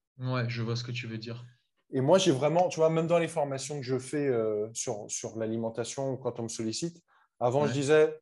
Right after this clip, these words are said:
Speaker 2: mangez comme si, évitez ça, machin. Aujourd'hui, j'ai un diagramme qui va de frugivore à carnivore. Je dis, voilà tout ce qui existe. Je décris tout.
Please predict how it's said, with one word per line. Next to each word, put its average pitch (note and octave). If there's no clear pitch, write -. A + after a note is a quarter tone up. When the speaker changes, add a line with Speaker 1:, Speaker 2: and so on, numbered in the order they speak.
Speaker 2:
mangez C#3+
comme D#3+
si, D#3+
évitez C#3+
ça, C#3+
machin. C3+
Aujourd'hui, C3
j'ai C3
un D3+
diagramme D#3
qui C3+
va B2
de A2+
frugivore D#3+
à -
carnivore. C#3+
Je B2
dis, A#2+
voilà C#3
tout F3
ce -
qui -
existe. C3+
Je B2
décris A#2
tout. F3